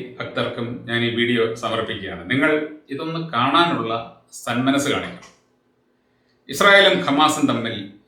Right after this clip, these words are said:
യുദ്ധം നടന്നുകൊണ്ടിരിക്കുകയാണ്, നിങ്ങൾക്കറിയാം. കഴിഞ്ഞ ഒരു വർഷമായിട്ട് ഇസ്രായേൽ ഗാസയിൽ കയറി നിരവധി പേരെ ഇതിനോടകം കൊന്നൊടുക്കി കഴിഞ്ഞു. ഇങ്ങനെ കൊന്നൊടുക്കി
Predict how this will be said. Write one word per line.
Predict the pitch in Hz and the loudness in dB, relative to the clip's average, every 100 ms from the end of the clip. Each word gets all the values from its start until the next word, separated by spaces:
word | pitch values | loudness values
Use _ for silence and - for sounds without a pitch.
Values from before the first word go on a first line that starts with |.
| 139 | -10
യുദ്ധം | 139 120 139 | -8 -2 0
നടന്നുകൊണ്ടിരിക്കുകയാണ്, | 120 113 113 117 - 101 101 104 | 2 0 -4 -4 -6 -6 -6 -6
നിങ്ങൾക്കറിയാം. | 107 131 90 85 - - - _ _ _ 131 | -4 -2 -2 -4 -12 -20 -20 _ _ _ -2
കഴിഞ്ഞ | 151 180 175 151 | 0 4 4 4
ഒരു | 139 | 4
വർഷമായിട്ട് | 135 - - 160 135 120 104 92 - - - - 110 | 4 2 0 2 4 2 0 -8 -10 -14 -20 -16 -10
ഇസ്രായേൽ | 139 139 127 110 87 85 98 | -2 0 2 -2 -4 -8 -6
ഗാസയിൽ | 110 113 - 127 123 - | -6 -4 -2 -2 -2 -6
കയറി | 98 95 - - - _ 113 | -6 -6 -8 -14 -20 _ -4
നിരവധി | 123 160 190 185 151 | 0 2 4 4 4
പേരെ | 127 - - - 113 | 2 0 -6 -8 -4
ഇതിനോടകം | 127 135 - - - - | -2 -2 -4 -6 -10 -8
കൊന്നൊടുക്കി | 165 156 120 101 | -2 0 0 -4
കഴിഞ്ഞു. | 104 - - _ _ _ _ _ _ _ _ _ _ _ - | -8 -10 -18 _ _ _ _ _ _ _ _ _ _ _ -2
ഇങ്ങനെ | 165 202 175 | 4 6 6
കൊന്നൊടുക്കി | 214 202 180 180 | 6 6 4 4